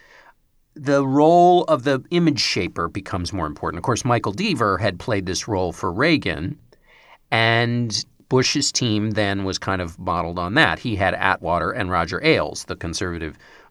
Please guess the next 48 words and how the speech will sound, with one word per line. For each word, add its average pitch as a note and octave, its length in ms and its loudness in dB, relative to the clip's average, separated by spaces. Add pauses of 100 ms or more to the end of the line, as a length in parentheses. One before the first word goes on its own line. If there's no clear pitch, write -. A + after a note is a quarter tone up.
guru G2+ 500 0
who G2+ 200 -4
would F2+ 120 -4
later D#2+ 280 -4
take - 240 -8
the - 80 -12
helm D2+ 460 -8 (600)
at F#2 120 -4
Fox E2 360 -4
News. F3 240 2
Their C#3+ 100 0
talent F#3+ 380 2
was D3+ 160 0
for - 100 -4
using B2 340 0
focus A#2 320 0
groups - 240 -8
and G2+ 80 -6
the F2 80 -6
tactics - 440 -10
of F2 80 -12
marketing, B2 420 0
as F#2+ 140 -6
I F2+ 80 -4
said, C3+ 360 0
the G#2 80 -2
public F#2 380 -4
relations A2 580 -2
spin, A2 520 -2 (400)
which - 320 -2
itself A3 440 2
also G#3 380 4
wasn't F#2+ 380 -4
exactly B2+ 560 0
a D3 60 2
new D3 140 2
phenomenon. C#3+ 540 0
In E3+ 100 0
nineteen A2 300 -4
sixty-two, G#2+ 540 -4
Daniel G2+ 260 0
Boorstin G2 460 -4
wrote F#2 180 -4
a F#2+ 60 -8
book F2+ 240 -6
called F#2+ 160 -2
The A2+ 80 -8
Image, G#2+ 500 -2